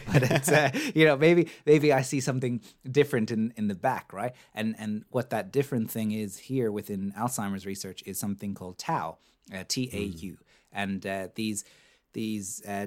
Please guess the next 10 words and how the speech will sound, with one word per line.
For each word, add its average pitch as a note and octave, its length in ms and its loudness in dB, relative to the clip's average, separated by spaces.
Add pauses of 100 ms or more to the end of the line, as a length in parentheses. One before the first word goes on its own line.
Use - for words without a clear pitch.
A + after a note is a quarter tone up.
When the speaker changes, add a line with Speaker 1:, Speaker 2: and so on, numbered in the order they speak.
Speaker 1:
tau A#2+ 580 0 (160)
m-, A#2 240 -12
molecules A2+ 760 -2
are, G2 400 -4
are G2+ 180 -6
also C#3 320 2
in B2+ 120 2
the B2+ 60 0
brain. B2 380 0
They, G2 220 -6